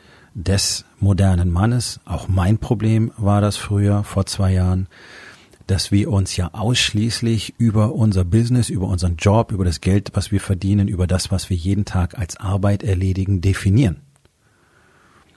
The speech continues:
Das ist das, worin sich Männer wiederfinden. Keiner redet jemals über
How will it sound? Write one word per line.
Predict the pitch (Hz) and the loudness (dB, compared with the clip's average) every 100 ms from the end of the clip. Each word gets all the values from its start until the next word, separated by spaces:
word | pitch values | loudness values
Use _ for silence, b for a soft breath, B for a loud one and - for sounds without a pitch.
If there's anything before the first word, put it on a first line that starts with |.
| b - | b -6
Das | 87 - | -4 -2
ist | 147 - | -2 0
das, | 101 113 - 101 | 0 0 -4 -4
worin | 90 92 107 123 117 - | 0 0 0 -2 -4 -10
sich | - 107 - | -4 -4 0
Männer | 95 95 107 113 - | 0 4 4 4 2
wiederfinden. | 95 101 95 - 82 76 - _ B B B B B | 0 2 2 0 -6 -8 -12 _ B B B B B
Keiner | - - 151 160 101 87 | -8 -4 0 2 2 2
redet | 95 95 82 | 0 -2 -2
jemals | 98 131 113 95 107 117 - | 0 2 2 2 0 -2 -4
über | 113 101 101 92 90 | -2 2 2 2 0